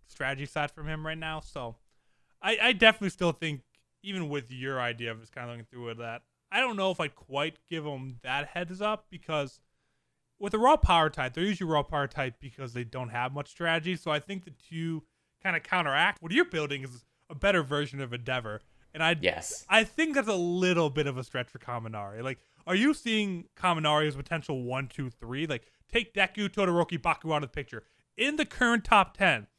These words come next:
Speaker 1: the one you're building, does he beat Endeavor? Is he the number one hero?
Speaker 2: I think he could. I think he
Speaker 1: Really?
Speaker 2: actually could. I think he could. I, I, I think it's really tough 'cause, like,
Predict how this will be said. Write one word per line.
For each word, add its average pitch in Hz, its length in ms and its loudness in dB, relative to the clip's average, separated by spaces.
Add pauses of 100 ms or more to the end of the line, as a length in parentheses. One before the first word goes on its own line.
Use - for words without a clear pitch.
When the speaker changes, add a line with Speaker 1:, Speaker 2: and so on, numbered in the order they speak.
(240)
Speaker 1:
the 185 100 -4
one 202 300 4
you're 214 120 0
building, 147 580 0
does 156 160 -4
he 202 180 0
beat 156 460 -6
Endeavor? 120 440 -6
Is 120 160 -10
he 180 100 0
the 160 120 -2
number 135 220 -4
one 123 140 -6
hero? 104 180 -16 (1800)
Speaker 2:
I 147 100 2
think 143 180 -2
he 127 80 -4
could. 123 300 2 (340)
I 139 120 6
think 151 240 -2
he 135 160 4
Speaker 1:
Really? 330 120 6 (200)
Speaker 2:
actually 117 40 -4
could. 104 240 2 (260)
I 135 180 6
think 175 220 -4
he 160 120 -4
could. 165 340 2
I, 101 80 4
I, - 340 0 (120)
I 113 60 4
think 135 180 -2
it's 147 120 -2
really 117 200 -4
tough - 280 -6
'cause, 87 240 -6
like, 80 300 -2